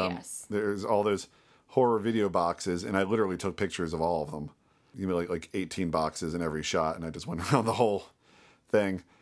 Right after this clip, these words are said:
Speaker 1: One of the ones I actually wrote down, I was like, "Oh, I wanna check this out," was Full Moon High,
Speaker 2: Mm.
Speaker 1: which is just, like, some kind of a werewolf high school movie. I'm not even sure where it comes in terms of a, I think it's pre-Teen Wolf. I'm happy either way.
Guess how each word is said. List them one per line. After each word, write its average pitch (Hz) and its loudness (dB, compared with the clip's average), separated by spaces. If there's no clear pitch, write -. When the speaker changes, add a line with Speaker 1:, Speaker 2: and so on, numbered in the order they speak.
Speaker 1:
One 131 6
of 131 -2
the 131 4
ones 123 2
I 113 4
actually 107 0
wrote 104 2
down, 98 2
I 82 -4
was 80 -4
like, 76 -2
"Oh, 104 -4
I - -4
wanna 87 -2
check - -4
this 104 0
out," 78 0
was 95 2
Full 120 2
Moon 107 2
High, 85 -2
Speaker 2:
Mm. 220 -4
Speaker 1:
which - 2
is 98 0
just, 104 0
like, 101 2
some 113 -2
kind 110 2
of 92 -2
a 90 2
werewolf 113 2
high 101 0
school 92 -2
movie. 80 -2
I'm 107 0
not 113 4
even 101 0
sure 107 4
where 95 4
it - -6
comes 92 0
in 90 -2
terms 87 -2
of 87 -2
a, 82 2
I 101 -2
think 131 0
it's 104 -6
pre-Teen 139 0
Wolf. 139 -2
I'm 143 6
happy 127 4
either 95 2
way. 78 2